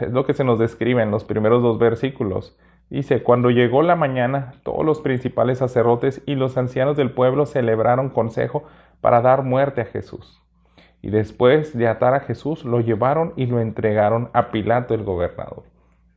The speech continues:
Como puedes ver, era una escena en la cual Jesús no puso absoluta resistencia. Ellas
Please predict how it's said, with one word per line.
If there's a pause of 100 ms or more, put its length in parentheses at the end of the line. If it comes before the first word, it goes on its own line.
(580)
Como
puedes
ver, (200)
era
una (300)
escena
en
la
cual (100)
Jesús
no
puso
absoluta
resistencia. (960)
Ellas